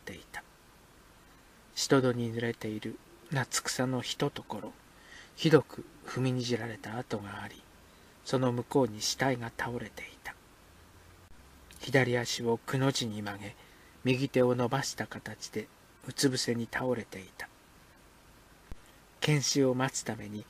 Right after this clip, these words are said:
手をつけなかったらしい。十兵衛の掲げる提灯の光で、その死体を見て、又兵衛は不審そうに身をかがめた。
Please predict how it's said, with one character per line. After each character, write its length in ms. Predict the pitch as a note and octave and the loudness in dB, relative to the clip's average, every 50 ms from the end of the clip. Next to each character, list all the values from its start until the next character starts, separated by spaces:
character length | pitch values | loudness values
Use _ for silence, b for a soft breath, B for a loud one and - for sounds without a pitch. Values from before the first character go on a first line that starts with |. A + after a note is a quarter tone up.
| B B B B B B - | B B B B B B 0
手 100 | - D3+ | 4 6
を 140 | D3+ B2+ G#2+ | 6 6 4
つ 180 | - - - - | 0 -4 -6 0
け 140 | - D3+ C#3 | 2 2 2
な 100 | C3+ - | 2 0
か 120 | - - | -4 -10
っ 40 | - - - - | -14 -16 -16 -14
た 100 | - - | -12 -10
ら 140 | - - | -10 -8
し 200 | - - - - | -4 -4 -6 -6
い。 40 | - - - - - - - - - - - - - - - - - - - - - - - - - - - - - - - - - | -8 -14 -20 -20 -20 -20 -20 -20 -20 -20 -20 -20 -20 -20 -20 -20 -20 -20 -20 -20 -20 -20 -20 -20 -20 -14 -14 -14 -14 -14 -16 -4 4
十 240 | - E3 E3+ D#3 B2 | 6 8 8 8 8
兵 160 | B2+ A2 G#2 | 4 -2 -2
衛 40 | G2 | -2
の 140 | A2 G#2+ | -6 -10
掲 320 | - - - A#2 - A#2+ A2+ | -8 -8 -8 -4 -4 -4 -2
げ 140 | A2+ A2 G#2 | -2 -4 -4
る 140 | G#2+ A2+ - | -6 -6 -4
提 240 | - - B2+ C3 B2+ | 0 2 2 2 2
灯 340 | - - C3+ C3 A#2 G#2+ G#2 | 0 -2 -2 -2 -4 -6 -8
の 60 | G2+ | -10
光 460 | G2+ - - - - A2 A2 G#2+ A2 - | -10 -10 -10 -8 -8 -8 -8 -10 -10 -14
で、 160 | - - - - - B B B B B B B B - | -14 -16 -16 -18 -20 B B B B B B B B -6
そ 160 | - - B2 | -2 0 2
の 100 | B2 B2 | 2 2
死 180 | - - - | 2 2 2
体 240 | - A#2+ B2 A#2+ A#2+ | 2 0 0 0 0
を 80 | A#2+ A2+ | 0 -2
見 140 | A#2 A2+ G#2+ | -2 -6 -8
て、 220 | - - A2 - - - - - - - - - - - - - - - | -10 -14 -18 -18 -20 -20 -20 -20 -20 -20 -20 -20 -20 -20 -20 -20 -14 -4
又 260 | - C#3+ D3 - C3+ A#2+ | 0 0 2 4 4 2
兵 180 | - G#2+ G#2+ | 2 -2 -4
衛 40 | G#2+ | -6
は 120 | G#2+ G#2+ | -6 -6
不 100 | - - | -6 -4
審 260 | - - - C#3 C3+ A#2 | -2 0 0 0 0 0
そ 200 | - - C3 A#2+ | 0 0 0 0
う 40 | |
に 160 | A2 G#2 G#2 - - - - - - | -2 -4 -8 -12 -16 -20 -20 -12 -8
身 160 | A#2+ A#2 A2+ | -6 -4 -2
を 100 | A2+ A#2 | -2 -2
か 200 | A2+ - - - | -2 -2 -4 -4
が 140 | G#2+ A2 A2+ | -2 -4 -6
め 140 | A2 - - - | -6 -8 -16 -16
た。 100 | - | -16